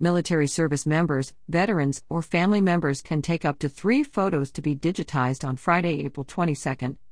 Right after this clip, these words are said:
from nine A M to four P M in the Historical Archives Building, eleven forty-four C Street in Floresville. Doors will also be open on Saturday, April twenty-third, from ten A M to two P M.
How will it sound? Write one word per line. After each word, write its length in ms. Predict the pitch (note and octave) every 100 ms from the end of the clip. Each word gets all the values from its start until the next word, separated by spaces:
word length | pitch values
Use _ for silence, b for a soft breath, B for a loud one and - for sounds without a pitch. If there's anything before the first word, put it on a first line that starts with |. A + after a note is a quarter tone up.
| -
from 240 | C#3 C#3
nine 260 | C#3 D#3 G3+
A 40 | D3+ F#3+
M 140 | F#3+ C#3+
to 100 | C#3
four 300 | - G3+ B3
P 280 | - A3
M 280 | F3 D3 D3+ - -
in 120 | F#3+
the 80 | G#3+
Historical 640 | A3 - A3+ A#3+ G#3+ E3 -
Archives 560 | G#3 C#4 G#3 D3+ C#3
Building, 420 | - D3 C3+ C#3 -
eleven 380 | - E3 E3+ D3+
forty-four 640 | C#3+ F#3+ G3 G3 - D#3+ C#3+
C 220 | - F3
Street 460 | - - F#3+ D3 - C3
in 60 |
Floresville. 640 | B2 F3 G#3 G3+ C#3+ A#2 A2+ _ _ _ _
Doors 300 | D#3+ E3 F3+
will 160 | D3 C3+
also 340 | E3 C4 - D#3+
be 180 | D3
open 240 | C#3+ D#3+ E3
on 160 | C#3+
Saturday, 580 | C#3 D#3 D3 C#3+ C#3+ C#3+
April 240 | D#3 - C#3
twenty-third, 640 | - D3 C#3 D#3+ C#3+ D#3 - -
from 220 | - C#3+
ten 260 | C3+ G3 A3+
A 260 | - G3 G3+
M 200 | C3+ C3
to 100 | D3+
two 260 | - F#3+
P 260 | F3+ F#3 D3+
M. 320 | D#3 B2+ B2